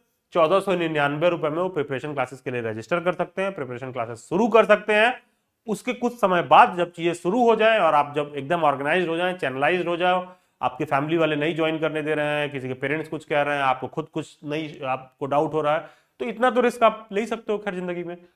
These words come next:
तो आप ये पे करके ज्वाइन कर लो और जब पांच सात दिन आप क्लासेस कर लेना, तो उसके बाद जो है बाकी का इंस्टॉलमेंट वगैरह आप पे कर लीजिएगा accordingly।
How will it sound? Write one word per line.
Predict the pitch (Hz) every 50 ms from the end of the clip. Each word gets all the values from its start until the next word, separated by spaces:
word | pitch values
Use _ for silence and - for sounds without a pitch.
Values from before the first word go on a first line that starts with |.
| _ _ -
तो | 185 180 180 175 175 - -
आप | 147 156 165 - - - - -
ये | 160 151 175
पे | 175 180 190 202
करके | 190 202 196 196 214
ज्वाइन | 151 156 156 190 208
कर | 196 220 220
लो | 233 214
और | 175 156 143
जब | 147 147 139 -
पांच | - 139 139
सात | - 151 143
दिन | 139 151 147
आप | 143 143 -
क्लासेस | 135 120 - 139 120 -
कर | - 220 247
लेना, | 233 233 233 233 226
तो | 196 208 180
उसके | 160 165 - - 170 143
बाद | 127 123 143 156 170 160 147
जो | 151 156 165
है | 196 247 254
बाकी | 170 143 135 131 151 143
का | 147 143
इंस्टॉलमेंट | 143 139 135 131 131 139 135 139
वगैरह | 131 123 135 143 160
आप | 185 240 294 - _ _ _ _ _
पे | 170 202 262 285 - - - _ _ -
कर | 170 170 165
लीजिएगा | 170 170 160 165 180 196 233 220 170 160 151
accordingly। | 156 156 151 156 170 185 208 254 269